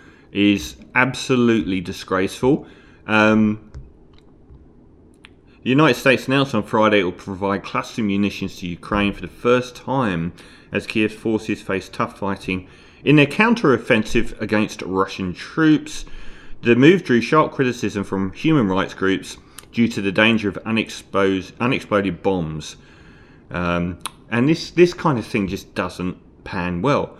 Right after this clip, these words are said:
Washington said it received assurances from Kiev it would minimize risk to civilians.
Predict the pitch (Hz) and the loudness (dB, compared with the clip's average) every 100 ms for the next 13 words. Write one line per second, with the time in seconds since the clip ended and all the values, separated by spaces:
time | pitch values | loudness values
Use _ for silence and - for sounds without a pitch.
0 | - - - - - - 156 - 170 - | -20 -20 -20 -20 -8 2 4 4 0 0
1 | 135 - 123 120 107 - 120 120 - - | -2 0 0 0 -2 -2 0 0 -4 -8
2 | - 170 202 123 - 87 - 85 - 85 | 0 2 4 2 -2 -6 -6 -10 -8 -6
3 | 82 85 - - - - 98 92 92 101 | -4 -4 -8 -20 -20 -6 -4 -2 -2 0
4 | 107 98 98 92 90 - 90 85 - - | 2 2 0 -2 -6 -6 -6 -6 -12 -20
5 | - - - - 90 90 82 95 90 71 | -20 -20 -20 -16 -12 -8 -4 -4 -4 -8
6 | 64 - | -12 -20